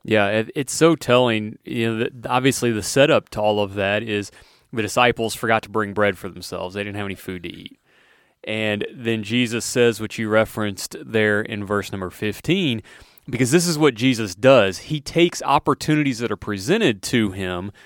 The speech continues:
to then expand on some very important spiritual teaching.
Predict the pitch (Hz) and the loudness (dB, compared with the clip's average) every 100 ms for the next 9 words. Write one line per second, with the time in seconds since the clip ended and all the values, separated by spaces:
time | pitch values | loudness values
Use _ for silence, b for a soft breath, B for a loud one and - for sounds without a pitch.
0 | b b _ - 147 131 143 143 143 120 | b b _ -4 -2 0 2 2 -2 -6
1 | - - 135 139 135 127 120 - 123 120 | -8 -4 -2 0 0 -2 -6 -6 -4 -4
2 | - 113 117 120 123 117 101 123 123 107 | -6 -4 2 2 2 -2 -6 -2 -2 -2
3 | 104 - - 113 110 - 98 92 - 151 | -10 -10 -4 -2 -2 -4 -10 -8 -4 -4
4 | - - - | -4 -10 -14